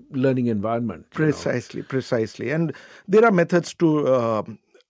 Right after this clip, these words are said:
Speaker 2: build a whole talent pool among the teachers. These skills of teaching using technology is an area by itself.
Speaker 1: So,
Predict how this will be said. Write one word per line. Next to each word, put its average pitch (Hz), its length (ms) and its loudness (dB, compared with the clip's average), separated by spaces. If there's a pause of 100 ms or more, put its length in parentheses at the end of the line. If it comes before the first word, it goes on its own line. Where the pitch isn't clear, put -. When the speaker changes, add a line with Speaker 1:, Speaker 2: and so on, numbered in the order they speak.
(180)
Speaker 2:
build 156 240 4
a 156 60 4
whole 165 260 2
talent 151 540 0
pool 156 260 2
among 151 320 0
the 143 80 2
teachers. 143 640 -2 (260)
These 160 260 -2
skills 196 440 2 (120)
of 139 180 0 (100)
teaching 196 460 0
using 160 420 0
technology 135 720 0 (340)
is 139 120 0
an 160 60 4
area 147 340 4
by 135 120 4
itself. - 540 -4 (160)
Speaker 1:
So, 139 260 2